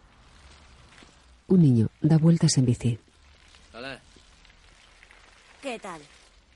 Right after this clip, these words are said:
Speaker 1: Jesse
Speaker 2: Em,
Speaker 1: se acerca al
Speaker 2: ¿eres
Speaker 1: niño.
Speaker 2: Tomás? Dicen que controlas.
Speaker 3: Sí, ¿qué quieres?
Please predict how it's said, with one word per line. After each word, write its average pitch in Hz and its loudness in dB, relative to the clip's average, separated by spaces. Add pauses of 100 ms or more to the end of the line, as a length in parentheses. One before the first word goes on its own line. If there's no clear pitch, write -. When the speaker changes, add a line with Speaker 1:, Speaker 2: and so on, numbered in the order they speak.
(2000)
Speaker 1:
Jesse 160 0
Speaker 2:
Em, - -6
Speaker 1:
se 151 0
acerca 160 0
al 143 4
Speaker 2:
¿eres 135 2
Speaker 1:
niño. 117 2
Speaker 2:
Tomás? - -12 (800)
Dicen 135 -14
que 131 -14
controlas. 117 -12 (680)
Speaker 3:
Sí, 180 -10
¿qué 330 -6
quieres? - -16